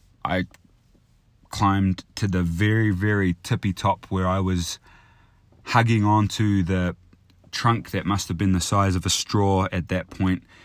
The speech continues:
and just swaying side to side. And so I called out to my dad. I was calling out to him, and he come outside, and I must have said something along the lines of, "Help me get down."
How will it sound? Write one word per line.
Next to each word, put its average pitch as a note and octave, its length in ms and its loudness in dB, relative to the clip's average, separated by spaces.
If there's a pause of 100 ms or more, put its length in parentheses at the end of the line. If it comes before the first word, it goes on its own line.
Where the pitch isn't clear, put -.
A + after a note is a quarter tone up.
(200)
and F#2 240 2
just F#2 220 2
swaying F#2 420 2
side F#2 300 2
to F2+ 80 -4
side. D#2+ 420 -4 (1700)
And A2 300 2
so A2+ 140 4
I G#2 80 6
called A#2 400 4
out E2+ 180 0
to G#2+ 120 -8
my G2 120 -4
dad. F2+ 280 -4
I D2+ 60 -4
was D#2 140 -10
calling A#2+ 380 -2
out G#2 180 -4
to G#2 120 -8
him, G2 100 -4
and F2+ 80 -4
he F2 80 -6
come G2+ 280 -6
outside, F2 540 -6 (520)
and F#2 520 -4
I F#2 100 -4
must G#2+ 300 2
have A2+ 140 0
said G#2 240 -2
something G#2 300 -6
along G2 220 -2
the F2+ 40 -2
lines F2+ 160 -4
of, - 400 -12
"Help - 240 -4
me F#2+ 140 -4
get F#2+ 180 -4
down." - 320 -2